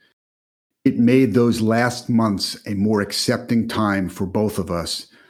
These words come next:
and helped prepare me for the full mourning I still go through now,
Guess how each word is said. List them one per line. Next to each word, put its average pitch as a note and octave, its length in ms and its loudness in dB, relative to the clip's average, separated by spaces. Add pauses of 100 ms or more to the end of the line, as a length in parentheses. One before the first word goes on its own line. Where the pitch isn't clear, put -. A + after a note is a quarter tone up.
(340)
and G2+ 100 -2
helped - 400 -2
prepare C3 460 0
me F#2+ 240 0
for - 220 -10
the F#2 100 -4
full C3+ 400 2
mourning F2+ 560 0
I F#2 120 -4
still G#2+ 340 -4
go A2 260 0
through G#2 240 -2
now, F2+ 560 -2